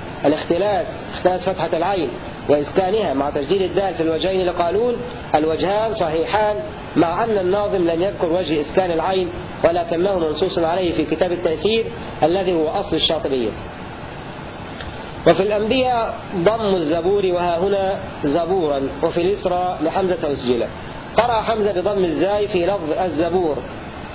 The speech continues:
في سورة الأنبياء: "ولقد كتبنا في الزبور من بعد الذكر"، هكذا يقرأ حمزة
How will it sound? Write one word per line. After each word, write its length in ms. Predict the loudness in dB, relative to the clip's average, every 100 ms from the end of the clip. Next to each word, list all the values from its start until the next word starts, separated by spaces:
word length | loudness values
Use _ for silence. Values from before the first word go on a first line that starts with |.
| -12 -12 -4 4
في 240 | 6 6
سورة 240 | 2 2
الأنبياء: 680 | 2 0 2 2 2 0 -2 -4 0
"ولقد 460 | 2 2 0 0 0
كتبنا 520 | 0 0 0 2 0
في 100 | 0
الزبور 600 | 0 2 2 4 2 2
من 440 | 2 2 2 4
بعد 240 | 2 0 0
الذكر"، 340 | 0 0 -2 -6 -12 -14 -8 0
هكذا 280 | 2 2 0
يقرأ 240 | 0 -2
حمزة 440 | 0 0 2 0